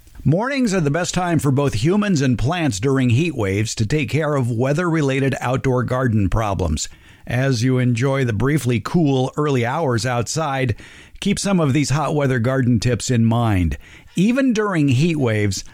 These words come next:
lawns and gardens don't need to be watered every day. Two or three times a week is plenty.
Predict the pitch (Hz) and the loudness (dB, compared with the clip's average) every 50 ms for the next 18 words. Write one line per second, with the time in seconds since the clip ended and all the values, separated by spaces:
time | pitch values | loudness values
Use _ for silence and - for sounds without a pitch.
0 | - - - - 110 113 127 147 165 175 196 208 202 160 185 185 180 156 160 139 | -20 -18 -8 -2 0 0 0 0 0 0 0 0 0 2 2 2 0 0 0 0
1 | 131 135 123 135 131 110 113 113 107 151 151 202 226 202 220 208 208 214 170 185 | 2 2 2 2 2 0 -2 -4 -2 -2 0 0 0 0 0 0 0 0 0 0
2 | 170 196 196 170 139 120 123 127 135 147 135 131 135 123 147 165 165 175 214 233 | 0 0 0 0 0 0 0 2 2 2 2 2 0 2 2 2 2 0 0 -2
3 | 214 135 98 - - _ _ _ _ - - - 131 131 147 165 170 156 - 113 | -2 -2 -4 -6 -8 _ _ _ _ -6 -2 0 2 2 2 2 0 0 0 0
4 | 143 160 156 143 135 143 143 156 165 135 170 175 135 123 127 131 - 143 131 - | 0 0 2 0 0 0 2 0 0 2 2 2 2 2 2 2 0 0 -2 -2
5 | - - - 139 127 117 101 95 73 67 | 0 0 2 2 2 2 2 0 -2 -4